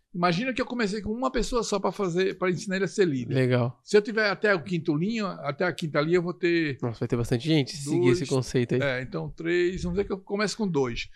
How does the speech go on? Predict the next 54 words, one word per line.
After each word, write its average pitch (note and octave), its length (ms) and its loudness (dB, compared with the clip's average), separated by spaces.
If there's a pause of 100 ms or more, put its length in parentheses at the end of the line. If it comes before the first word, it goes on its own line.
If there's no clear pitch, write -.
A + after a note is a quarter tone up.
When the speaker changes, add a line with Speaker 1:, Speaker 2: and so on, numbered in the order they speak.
(260)
Speaker 1:
Eu D3 80 -4
vou F3 80 0
ter F#3 140 0
aí F#3 120 2
seis A#3 400 0
líderes D#3+ 580 -2
que - 80 -6
eu D3+ 40 0
já D#3 80 -2
tenho E3 180 -2
formado. C3 360 -2
Então E3+ 120 -4
são D3+ 160 -6
seis A#3+ 240 -4
pessoas E3 320 -2
Speaker 2:
No D#3+ 80 2
mínimo F3 240 2
Speaker 1:
pensando G3+ 100 2 (100)
Speaker 2:
vinte G#3+ 100 -2
e - 20 -2
cinco F#3+ 120 0
Speaker 1:
igual A#3+ 80 0
a - 20 -4
mim. G#3 60 -6
Speaker 2:
pessoas. D3 600 2
Speaker 1:
Então, C#3 380 -10 (200)
eu - 60 -12
já A#2+ 120 -4
tenho D#3 200 -6
essas D3 160 -8
pessoas E3 380 -4
fazendo E3+ 420 -2
a F#3+ 40 -2
mesma F#3 360 -2
coisa E3 220 -4
que - 80 -6
eu E3+ 80 -8
faço. - 240 -10
Speaker 2:
Então D3 180 -2
vamos E3 200 2
Speaker 1:
Isso - 20 2
Speaker 2:
ver F#3 60 0
Speaker 1:
é - 20 -4
Speaker 2:
se - 60 0
eu G3 40 4
Speaker 1:
raiz G3 160 -2 (220)
Speaker 2:
entendi. C#3 180 2 (240)
Speaker 1:
mestre. C#3 120 0
Speaker 2:
Se D3 100 -2
eu D#3 60 4
entendi D3 320 0
raiz C#3 200 2
mestre. A#2+ 380 0
Você E3+ 260 2